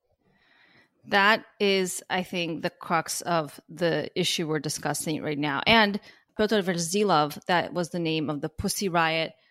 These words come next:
uh, member who was poisoned, uh, and blamed the Kremlin for it. And just to note, I mean, these are the most prominent examples, but not the only ones. Uh, Vladimir, uh, Karamurza, who, uh, left Russia,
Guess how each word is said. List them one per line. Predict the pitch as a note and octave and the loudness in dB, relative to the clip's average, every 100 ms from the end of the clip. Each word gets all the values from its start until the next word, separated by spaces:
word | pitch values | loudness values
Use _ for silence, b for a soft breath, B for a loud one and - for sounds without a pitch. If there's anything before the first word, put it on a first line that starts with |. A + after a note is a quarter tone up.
| _ | _
uh, | - E3+ | -6 -2
member | E3+ E3+ E3 E3 | -2 -2 -2 -4
who | - | -4
was | D#3+ D#3+ | -2 -2
poisoned, | - - G#3+ G3+ G3+ F3+ E3+ b b b | -4 4 4 6 4 2 -4 b b b
uh, | - E3+ - | -4 -4 -2
and | F3+ | -6
blamed | E3+ F3+ E3+ | -4 -4 -6
the | |
Kremlin | - G#3 F#3+ F#3 F3 | -6 -6 -4 -4 -6
for | - F3+ | -4 0
it. | E3+ E3 | 2 2
And | E3 E3 D3+ b b | 0 -4 -6 b b
just | - G3 - | 0 0 0
to | A#3 | 0
note, | G#3+ A3 | 2 2
I | F3+ | 2
mean, | F#3 | -2
these | F3+ G#3 | -2 -2
are | G3 | 0
the | |
most | F3+ E3 - | -2 -4 -4
prominent | G3 G3 F#3+ D3+ | -4 -2 -2 -4
examples, | D3+ F3 F3 F3+ D#3 | -6 -4 -4 -4 -8
but | D3 | -4
not | F#3+ F#3+ | -4 -2
the | F#3 | -2
only | F3 A#3+ A3+ | 0 2 2
ones. | C#3+ D#2+ - D3+ F3 - | -2 -4 -8 -8 -10 -4
Uh, | D#3+ C#3+ | 0 0
Vladimir, | A#2+ F#3 F#3+ G#3 G3+ G3+ G3 F3 _ _ - | 0 0 0 0 -2 0 0 -4 _ _ -2
uh, | F#3 F3+ | 2 2
Karamurza, | G#3 F#3+ F#3 F3 E3 F#3+ F#3 F#3 F3+ b b _ | 4 2 2 0 2 4 6 4 2 b b _
who, | - G3 F3 E3+ D#3 - | 0 0 2 -2 -6 -4
uh, | D#3+ D3+ | -2 0
left | D3 G3 A3 - | 2 2 0 -2
Russia, | G3+ G3+ - G#3+ F#3 F3+ | 2 2 4 2 4 2